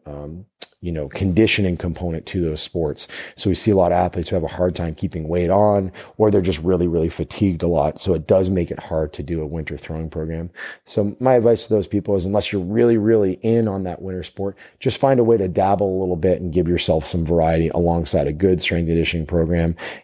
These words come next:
and, you know, a gradual on-ramp of, of baseball-specific activities over the course of the winter. So always think not either or, think more and, um, and get creative with how you design your, your off-season programs.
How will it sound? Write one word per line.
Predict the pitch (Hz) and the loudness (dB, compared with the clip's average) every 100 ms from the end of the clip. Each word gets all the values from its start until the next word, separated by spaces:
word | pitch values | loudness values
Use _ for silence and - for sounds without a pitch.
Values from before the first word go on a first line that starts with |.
| - | 0
and, | 95 92 87 - | 4 4 2 -2
you | 92 | -4
know, | 78 78 | -2 -2
a | |
gradual | 78 82 82 80 - | 2 2 2 0 0
on-ramp | - 80 80 80 - | 0 0 0 0 -2
of, | 71 - - | -2 -4 -6
of | 78 76 | -6 0
baseball-specific | 87 85 - 76 - - - 76 - | 2 2 2 0 0 -2 -2 -2 -2
activities | 65 71 - 78 73 71 - | -2 -2 -2 0 0 -2 -2
over | 85 78 | -2 0
the | 71 80 | -2 -2
course | 80 69 | -2 -2
of | 73 | -2
the | 71 | -4
winter. | 67 62 | -6 -4
So | - 76 82 - - - | 0 -2 -2 -10 -12 2
always | 113 117 110 - | 4 6 4 4
think | 113 95 - - | 2 2 -6 -4
not | 98 113 - | 2 2 4
either | 110 101 101 | 4 6 4
or, | 98 95 95 92 92 | 4 4 4 4 0
think | - 98 87 | -4 -2 -2
more | 90 90 85 | -2 0 0
and, | 92 95 90 82 - - 80 | 0 0 0 -2 -6 -10 -6
um, | 80 80 | -4 -2
and | 85 82 | 2 2
get | 73 | 2
creative | 92 85 80 | 2 4 2
with | 80 | 0
how | 82 | 0
you | 80 76 | 2 2
design | 82 80 78 78 | 2 2 2 0
your, | 73 73 | 0 -2
your | 80 78 | 0 0
off-season | 73 71 - 71 69 | 0 0 0 0 -4
programs. | - 65 - - 95 | -4 -4 -4 -10 -10